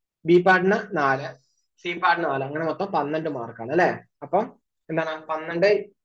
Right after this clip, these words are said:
അല്ലെ? പന്ത്രണ്ട് into അഞ്ച് അറുപത്. So ഒരു ക്വസ്റ്റ്യൻ പന്ത്രണ്ട് mark വെച്ചാണ്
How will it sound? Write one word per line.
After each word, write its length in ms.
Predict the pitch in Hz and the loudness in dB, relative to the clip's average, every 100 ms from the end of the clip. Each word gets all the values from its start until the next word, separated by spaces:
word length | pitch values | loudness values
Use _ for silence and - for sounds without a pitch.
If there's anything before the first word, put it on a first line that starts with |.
| _ - | _ 0
അല്ലെ? 140 | - - - _ - _ - _ _ - | 0 0 -6 _ -20 _ -20 _ _ -4
പന്ത്രണ്ട് 320 | 156 160 165 180 | -2 0 0 0
into 160 | 156 151 | 2 0
അഞ്ച് 260 | 135 139 185 233 _ _ _ - | 0 -2 -4 -4 _ _ _ -6
അറുപത്. 260 | 127 127 120 - _ _ _ _ | -2 0 -2 -8 _ _ _ _
So 80 | - 196 - _ 170 | -8 -8 -8 _ -2
ഒരു 80 | 190 | -2
ക്വസ്റ്റ്യൻ 260 | 180 - 185 151 - _ - | -2 -6 -8 -8 -10 _ -4
പന്ത്രണ്ട് 280 | 151 185 196 | 0 0 2
mark 220 | 151 147 160 | 0 0 -6
വെച്ചാണ് 200 | 147 | -6